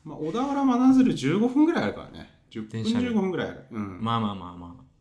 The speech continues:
Speaker 1: まあ、でも、その、えーと、東海道線の小田原、真鶴の海が見えるんですけど、
Speaker 2: はい。
Speaker 1: もう電車から。もう、信じられないぐらい綺麗なんで、景色が。
Speaker 2: 相模湾。
Speaker 1: それも乗ってないってこと？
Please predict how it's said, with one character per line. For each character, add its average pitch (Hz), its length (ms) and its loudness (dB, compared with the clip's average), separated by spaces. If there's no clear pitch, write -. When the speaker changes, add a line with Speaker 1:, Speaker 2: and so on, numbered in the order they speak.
Speaker 1:
ま 151 140 4
あ、 143 60 6
で 131 60 2
も、 120 60 -2
そ 196 300 -2
の、 220 500 6
え 123 220 8
ー 117 80 6
と、 117 200 -2
東 247 320 6
海 247 240 2
道 240 180 6
線 220 280 6
の 151 200 4
小 131 80 0
田 185 100 0
原、 208 240 4
真 208 300 4
鶴 139 280 0
の 127 380 0
海 131 960 10
が 117 140 -6
見 110 140 0
え 113 60 0
る 107 40 2
ん - 40 2
で - 40 0
す - 100 -10
け 98 60 -8
ど、 87 320 -14
Speaker 2:
は 110 240 -12
い。 95 160 -12
Speaker 1:
も 104 80 -10
う - 20 -16
電 117 160 -6
車 110 120 -8
か 110 100 -8
ら。 - 300 -4
も 120 200 -6
う、 107 140 -8
信 - 840 2
じ 170 140 2
ら 175 80 8
れ 165 100 8
な 160 140 6
い 151 80 4
ぐ 151 80 2
ら 135 80 6
い 120 80 0
綺 - 120 -8
麗 110 120 -2
な 87 80 -12
ん 85 100 -12
で、 87 260 -16
景 110 120 -14
色 95 220 -12
が。 82 140 -16
Speaker 2:
相 151 200 -6
模 143 60 -6
湾。 156 180 2
Speaker 1:
そ 233 140 8
れ 311 80 6
も 320 120 4
乗 139 200 4
っ - 40 -14
て 269 120 6
な 247 140 8
い - 160 2
っ - 20 -16
て - 60 -16
こ 92 100 -10
と？ - 200 -20